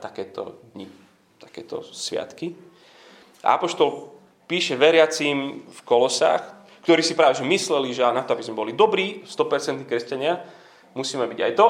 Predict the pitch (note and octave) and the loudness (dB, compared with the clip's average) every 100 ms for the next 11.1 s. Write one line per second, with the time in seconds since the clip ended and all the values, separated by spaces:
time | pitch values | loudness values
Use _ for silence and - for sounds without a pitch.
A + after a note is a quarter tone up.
0 | - C3+ D3 C#3+ C3+ C#3 - A#2+ A#2 A#2 | 6 4 4 2 0 -6 -6 -6 -6 -6
1 | A#2 - G#2+ - G#2+ - A#2 A2 A#2+ A#2 | -8 -6 -8 -4 -6 -4 -8 -6 -4 -6
2 | - G#2+ G#2+ G#2 D3 - - - - _ | -8 -10 -4 2 2 0 -12 -20 -20 _
3 | _ - - A2+ A#2 E3 F3+ D#3+ C#3 D3 | _ -18 -2 2 4 4 4 2 0 -4
4 | D#3 D3+ C3+ B2 B2 - _ _ _ _ | -4 -4 -2 -2 -2 -16 _ _ _ _
5 | _ _ _ - _ F3+ F3+ E3+ D3 C3+ | _ _ _ -20 _ 0 2 2 2 0
6 | - G3 G#3 A3 D#3+ C3+ C3+ C3 - A2+ | -4 2 4 4 2 0 -4 -6 -8 -6
7 | A2 G2+ - G2 G#2+ - _ _ _ _ | -4 -4 -8 -14 -18 -20 _ _ _ _
8 | _ _ - A2+ A2 - G2 G2+ F2 F#2 | _ _ -12 -10 -8 -8 -8 -10 -4 2
9 | A2+ A#2 - - - _ _ - - F3 | 4 2 -2 -18 -20 _ _ -12 -4 0
10 | F3 E3 C3+ A#2 A2 A2+ A2 - - F#2+ | 0 0 -2 -4 -8 -8 -8 -8 -6 -6
11 | - | -6